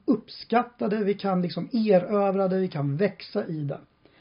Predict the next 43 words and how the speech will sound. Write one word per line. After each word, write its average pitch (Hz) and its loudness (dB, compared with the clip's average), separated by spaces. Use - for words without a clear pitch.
Så 208 -2
jag 226 2
tänker 269 6
jag 240 0
ska 277 2
ägna 247 6
en 294 8
stund 196 4
nu 170 2
och 165 0
gå 190 4
igenom 226 4
de 165 0
här 156 -2
sidorna 190 -2
av 151 -2
bön, 151 -2
eller 185 4
de 180 6
här 226 4
olika 180 4
bönesätten 175 0
som 175 0
Jesus 180 -2
faktiskt 165 -6
nämner. 208 2
Eh, 165 -2
det 247 6
första 302 4
är 190 8
då 170 0
det 147 0
här: 147 0
"Be, 185 2
så - 0
ska 170 -4
ni 147 0
få." - -2
"Be, 190 4
så - -4
ska 170 0
ni 147 0
få." - -2